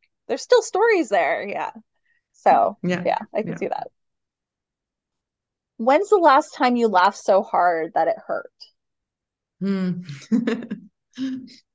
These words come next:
Speaker 2: That, isn't that nice? I wish that it would happen more often. <laughs>
Speaker 1: Me too. <laughs>
Speaker 2: <sighs> It happened recently,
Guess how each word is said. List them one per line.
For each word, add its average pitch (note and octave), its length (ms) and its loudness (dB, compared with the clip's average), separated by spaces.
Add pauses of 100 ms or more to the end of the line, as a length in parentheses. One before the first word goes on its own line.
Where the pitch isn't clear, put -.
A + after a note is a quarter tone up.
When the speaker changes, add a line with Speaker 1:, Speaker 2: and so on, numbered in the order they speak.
Speaker 2:
That, G3 100 2
isn't G3+ 480 2
that D#3+ 220 -2
nice? E3+ 580 -4 (1200)
I G3 140 2
wish C4 240 2
that B3 140 2
it A3 60 2
would G3+ 120 -2
happen F#3+ 300 -4
more G3+ 160 2
often. E3+ 520 -6 (260)
<laughs> - 680 -4 (640)
Speaker 1:
Me G#3 140 -4
too. - 140 -2 (240)
<laughs> - 680 2
Speaker 2:
<sighs> - 760 -10 (2750)
It C#4+ 100 0
happened C4 380 -4
recently, C#4+ 600 -4